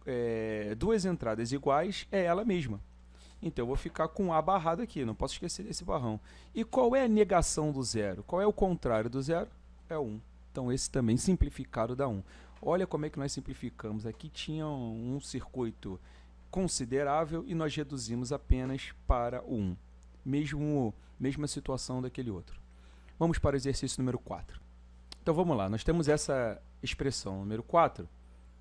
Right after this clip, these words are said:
E aqui eu já identifico uma porta nend, mas o meu olhar treinado, ele se atenta pra isso aqui, ó.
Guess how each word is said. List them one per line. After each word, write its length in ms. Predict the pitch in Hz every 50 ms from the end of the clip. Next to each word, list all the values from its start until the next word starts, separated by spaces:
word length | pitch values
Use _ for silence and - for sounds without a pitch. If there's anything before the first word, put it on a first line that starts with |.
| - - - - - - -
E 60 | 135
aqui 200 | 127 127 - -
eu 120 | 151 151
já 340 | 135 156 147 151 143 135 135
identifico 760 | - 151 131 139 135 - - - - 131 120 113 - - 110 104 101 107
uma 160 | 127 135 123
porta 360 | - - 101 98 - - 143
nend, 480 | 135 135 143 156 165 151 135 143 147 - - - - - - - - - - - - -
mas 640 | - 151 175 180 180 180 180 - - - - - - - - 165
o 20 |
meu 260 | 170 170 175 190 185
olhar 440 | 175 156 139 127 127 123 123 120 123 - -
treinado, 640 | - 123 127 120 123 147 160 147 120 104 110 113 - -
ele 520 | 143 135 135 147 156 156 156 156 156 151
se 160 | 143 - - 151
atenta 360 | 131 - 143 147 151 - 147
pra 160 | - - 139
isso 160 | 135 - -
aqui, 320 | 135 - - - 101 101 98
ó. 140 | 90 82